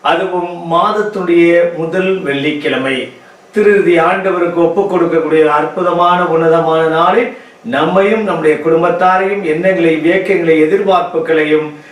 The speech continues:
திருதி ஆண்டவருடைய பாதத்துல சமர்ப்பிப்போம். நீங்க எல்லாரும் நல்லா இருக்கணும், ஆசீர்வாதமா இருக்க. என்னோடு இணைந்து இந்த நாளை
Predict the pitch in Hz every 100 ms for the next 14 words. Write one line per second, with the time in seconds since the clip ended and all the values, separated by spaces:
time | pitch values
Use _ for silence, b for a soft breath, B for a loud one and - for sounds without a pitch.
0 | B - 226 226 185 170 - - 196 165
1 | 160 156 170 185 190 196 196 165 170 165
2 | - 160 175 165 165 - 170 165 - -
3 | B B B 135 135 117 117 - 131 -
4 | 123 123 123 123 113 127 117 - 117 143
5 | - 151 147 151 - 196 151 - 170 -
6 | 143 175 226 240 190 180 233 240 226 208
7 | 160 143 139 143 147